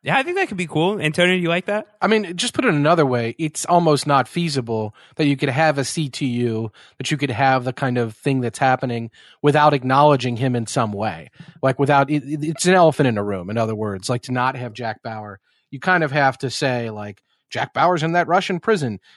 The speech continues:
Speaker 2: And if you wanna make the whole thing about tr-, trying to get Jack Bauer out of that Russian prison, and we've seen that a little bit, you guys are talking about that.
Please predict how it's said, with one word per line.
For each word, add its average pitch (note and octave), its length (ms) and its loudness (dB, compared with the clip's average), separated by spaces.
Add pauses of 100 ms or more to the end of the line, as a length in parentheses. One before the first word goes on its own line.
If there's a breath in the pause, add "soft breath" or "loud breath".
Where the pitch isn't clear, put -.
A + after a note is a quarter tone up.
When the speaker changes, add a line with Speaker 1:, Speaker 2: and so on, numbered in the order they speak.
Speaker 2:
And D3+ 100 0
if C#3+ 60 -6
you D#3 80 0
wanna G#3 160 2
make G3 220 0
the D3 80 -2
whole D#3+ 160 4
thing E3 260 2
about A#2 340 0 (160)
tr-, - 80 -18 (100)
trying C#3+ 280 2
to B2 80 -2
get B2+ 160 -4
Jack - 280 -2
Bauer A#2 240 -2
out F#3 160 4
of D#3+ 100 -2
that B2 140 -2
Russian A#2 300 -6
prison, A#2 380 -8 (320 soft breath)
and C3+ 80 -4
we've C3+ 160 -2
seen D#3+ 280 0
that D3+ 140 4
a D3+ 40 6
little D#3 200 4
bit, D3+ 160 2
you D3 80 -4
guys C3 180 -4
are A2+ 60 -8
talking C3+ 380 0
about B2+ 300 0
that. C3 220 0